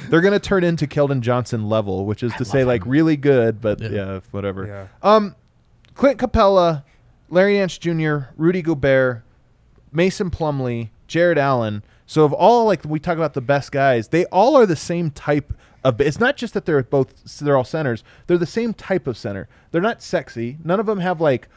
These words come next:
Speaker 1: "Oh, dynamic skill set, Jared Allen." It's like, no, they block shots, they rim roll, and they all
Speaker 3: Yeah.
Speaker 1: buy into their role. And I just find that interesting 'cause it almost, like, again, this is very anecdotal, it's small sample size,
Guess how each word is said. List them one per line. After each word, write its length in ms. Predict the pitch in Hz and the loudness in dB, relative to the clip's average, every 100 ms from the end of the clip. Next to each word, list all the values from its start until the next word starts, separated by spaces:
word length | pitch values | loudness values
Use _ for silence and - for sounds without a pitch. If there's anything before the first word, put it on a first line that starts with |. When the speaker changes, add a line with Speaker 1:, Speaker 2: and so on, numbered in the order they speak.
| _ _ - | _ _ 2
Speaker 1:
"Oh, 420 | 202 180 143 127 | 6 6 2 0
dynamic 540 | 170 165 175 202 196 | 0 0 2 0 -2
skill 300 | - - 196 | -8 -2 -2
set, 360 | 185 - 131 - | 0 0 0 0
Jared 280 | 127 165 151 | 0 2 2
Allen." 300 | 170 131 104 | 2 0 -4
It's 120 | 110 | -4
like, 140 | 135 | -4
no, 200 | 131 160 | -2 -2
they 120 | 117 110 | 0 -2
block 360 | 113 123 165 | -2 -4 -4
shots, 340 | - 143 139 - | -2 0 0 -2
they 140 | 123 | -4
rim 340 | 117 147 156 | -2 -2 -2
roll, 320 | 117 107 113 - _ _ - | 0 0 0 -4 _ _ 2
and 280 | 143 139 139 | 2 4 4
they 140 | 143 | 2
all 280 | - 160 202 | 4 4 4
Speaker 3:
Yeah. 60 | |
Speaker 1:
buy 200 | 170 160 | 4 4
into 320 | 160 151 143 143 | 4 0 -2 0
their 160 | 123 | 0
role. 420 | 113 143 127 90 - _ _ _ - | 2 2 2 0 -8 _ _ _ 2
And 100 | 190 | 4
I 80 | 240 | 4
just 180 | 294 | 2
find 200 | - 311 | 2 4
that 100 | 294 | 6
interesting 420 | 262 196 139 - 131 | 6 6 2 0 -2
'cause 120 | 151 | 2
it 80 | 170 | 2
almost, 340 | 269 320 - | 2 2 2
like, 200 | 196 143 | 2 2
again, 340 | - 147 156 127 | 0 -2 0 0
this 140 | 139 | -2
is 80 | 139 | -2
very 260 | 139 147 131 | 2 2 2
anecdotal, 440 | 127 - 131 127 | 0 0 0 0
it's 80 | - | -2
small 220 | 135 127 | -6 -6
sample 300 | - 123 113 | -4 -6 -6
size, 300 | - 110 104 | -4 -4 -4